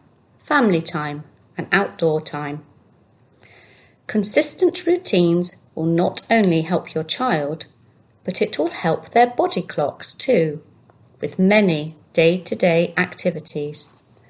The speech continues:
such as ability t-, to eat healthy meals with the family, normal bowel movements, healthy play and outdoor play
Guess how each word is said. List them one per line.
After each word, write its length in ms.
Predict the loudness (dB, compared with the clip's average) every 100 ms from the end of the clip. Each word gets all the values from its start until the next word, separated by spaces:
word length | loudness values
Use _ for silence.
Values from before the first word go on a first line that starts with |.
| _ _ _
such 400 | 0 0 0 0
as 560 | 0 -2 -8 -8 -14 _ _ _ _ -20 _ -12
ability 560 | -2 0 0 -2 -4
t-, 160 | -4 -8 _ _
to 180 | -6 0 0
eat 220 | 0 -2
healthy 580 | -8 0 0 0 0 2
meals 420 | 4 2 0 -2
with 140 | -4
the 80 | -4
family, 580 | 0 2 2 2 0 -4 -12 _ _ -20 -20 _ -20 _
normal 460 | -2 0 2 2 2
bowel 360 | 2 2 0 -2
movements, 960 | -4 -6 -2 0 0 -2 -2 -4 -8 _ _ _ _ _ _
healthy 400 | 4 4 4 -6
play 500 | -4 -2 2 0 0 -8 _ -20 _ _
and 160 | -4 2
outdoor 500 | 2 0 0 -2 -2
play 400 | -4 -4 -4